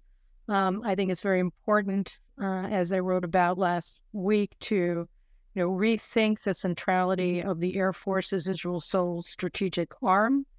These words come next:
in the I D F. Um, I'm gonna be writing more about that in, in the future, but,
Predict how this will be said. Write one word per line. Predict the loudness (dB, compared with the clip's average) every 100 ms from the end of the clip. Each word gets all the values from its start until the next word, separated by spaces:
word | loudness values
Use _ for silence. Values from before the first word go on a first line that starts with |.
| _ _ _
in | -2 0
the | 2
I | 2
D | 2 0
F. | 2 0 -2 -10
Um, | 0 0 0 -4 -2
I'm | 0 2 0
gonna | 2 2 2
be | 0
writing | 2 2 0
more | -2
about | 0 0 0
that | -2 -2 -6 -4
in, | -4 -4 -4
in | -4
the | -4
future, | -4 -4 0 0 4
but, | 4 4 2